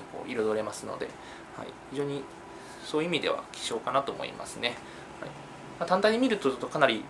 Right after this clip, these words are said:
目立つ靴と思われるんですけども、まあ、このあたり色とかを拾っていただけながら、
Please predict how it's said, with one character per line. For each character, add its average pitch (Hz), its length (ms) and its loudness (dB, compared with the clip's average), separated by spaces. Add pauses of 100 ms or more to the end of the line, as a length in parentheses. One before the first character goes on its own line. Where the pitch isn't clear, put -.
目 120 60 -2
立 120 200 4
つ - 40 -12
靴 - 240 -2
と 110 260 6
思 113 160 4
わ 113 80 10
れ 117 100 6
る 110 140 4
ん 104 60 -2
で 104 100 4
す - 140 -6
け 113 80 -2
ど 107 120 -2
も、 101 300 0 (480)
ま 170 120 12
あ、 156 40 12
こ 170 100 8
の 190 60 12
あ 202 40 12
た 180 80 10
り 120 120 6
色 165 280 12
と 147 100 6
か 110 120 12
を 104 60 12
拾 117 200 6
っ - 20 4
て 120 160 0
い 117 60 -2
た 117 100 6
だ 120 100 6
け 135 680 10
な 151 160 6
が 117 180 10
ら、 123 260 10